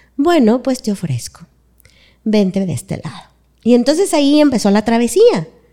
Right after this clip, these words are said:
Estaba Miss Diana, Miss Rosalinda, Miss Karen, mi tía Rosalinda,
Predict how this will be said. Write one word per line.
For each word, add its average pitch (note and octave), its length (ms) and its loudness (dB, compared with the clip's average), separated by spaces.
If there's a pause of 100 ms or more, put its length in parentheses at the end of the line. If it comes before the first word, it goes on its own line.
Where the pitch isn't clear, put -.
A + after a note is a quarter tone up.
(560)
Estaba F#3+ 720 0
Miss G#3+ 200 0
Diana, A#3+ 600 2 (120)
Miss F#3+ 200 -2
Rosalinda, G#3 840 -2
Miss A3 260 -6
Karen, G3 640 -4
mi D#3 200 -4
tía F#3+ 300 -2
Rosalinda, A#3+ 840 -2